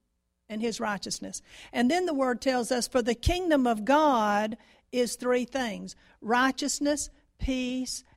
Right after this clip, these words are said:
and joy in the Holy Ghost." Well, basically, in a nutshell, this next year, we've got to begin to walk in righteousness. We've got to begin to do what's right. Just do what's right.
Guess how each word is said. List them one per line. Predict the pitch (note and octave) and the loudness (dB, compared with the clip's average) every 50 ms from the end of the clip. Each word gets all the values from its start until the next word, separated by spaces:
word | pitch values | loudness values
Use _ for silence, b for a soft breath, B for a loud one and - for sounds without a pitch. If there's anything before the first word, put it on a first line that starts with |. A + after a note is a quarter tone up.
| b - | b -10
and | A3 A3+ A3+ G#3 | -8 -6 -6 -4
joy | F#3+ A#3+ B3+ B3+ A#3 G#3+ G3+ G3+ G3+ - | -4 -2 -2 -2 -2 -2 -4 -4 -6 -6
in | - G#3+ G#3+ | -4 -4 -4
the | G#3+ G#3+ | -4 -4
Holy | G3+ A#3 A3+ A3 G3+ G3 | -2 -2 -2 -2 -4 -6
Ghost." | F3 F#3+ F3+ F3 F#3 - - - B B B B B B | -6 -8 -10 -10 -10 -12 -14 -14 B B B B B B
Well, | - A#3+ B3 A#3+ | 0 2 2 2
basically, | G3+ G#3+ C#4+ D#4 E4+ D#4+ - - C4+ - - C4 C4 B3+ | 2 2 2 2 2 2 0 -4 -6 -6 -4 -4 -2 -2
in | B3+ B3 | -2 -2
a | B3 | -2
nutshell, | B3 A#3+ A#3+ A3+ G#3+ - - - G#3+ G3 G3 F#3 F#3 F#3+ F#3 B B B B B | -2 -2 -2 -2 -4 -4 -6 -4 -4 -4 -4 -4 -6 -10 -12 B B B B B
this | B B3+ D#4+ E4 - C#4 | B 0 0 0 0 0
next | C4 C4+ C#4 - G#3+ - - | 0 0 0 -2 -6 -8 -6
year, | C4 B3 A#3 G#3 G3 F#3+ - B B B B | -6 -4 -4 -4 -6 -6 -10 B B B B
we've | B3 C#4 D#4+ C4+ | 0 0 0 2
got | A#3 C#4 B3+ A#3+ A3+ | 2 0 0 0 -2
to | A#3 | -4
begin | G#3+ A3+ G#3 F#3+ A3+ A#3+ A#3 G3+ | -6 -6 -6 -4 -4 -4 -4 -4
to | G3+ | -4
walk | F#3+ G3 G#3+ G#3+ G#3+ G#3 - A#3 | -4 -2 0 0 -2 -2 -4 -6
in | G#3+ G#3 | -6 -4
righteousness. | G#3 G#3+ G#3 G3 F#3+ - G#3 - - A3 G3+ F3+ - | -4 -4 -4 -6 -6 -8 -10 -12 -10 -10 -10 -10 -8
We've | - C#4+ C#4 | -6 -6 -4
got | A#3+ C4+ A#3+ A3+ | -4 -4 -4 -4
to | G#3 | -6
begin | G#3 A3+ F#3+ F#3 A3 A3 G3+ | -8 -8 -8 -8 -8 -8 -8
to | G#3 | -10
do | F3 G#3 G3+ G#3 | -8 -8 -8 -8
what's | G3 F#3 G3 G#3+ G#3 - - | -8 -8 -10 -12 -12 -14 -14
right. | F#3+ F#3 F#3 F3 E3+ E3+ E3+ - _ _ _ _ _ b b b b b C4 | -14 -12 -12 -12 -14 -16 -18 -20 _ _ _ _ _ b b b b b -2
Just | D4 F#4 - - G3+ | 0 0 0 0 -2
do | C4 C#4+ C#4+ B3+ | -2 -2 -2 -2
what's | B3 A#3+ - - - | -4 -4 -6 -6 -8
right. | G#3+ G#3 G3+ G3 F#3 F3 F3 F#3 - _ | -10 -10 -10 -10 -10 -12 -14 -16 -18 _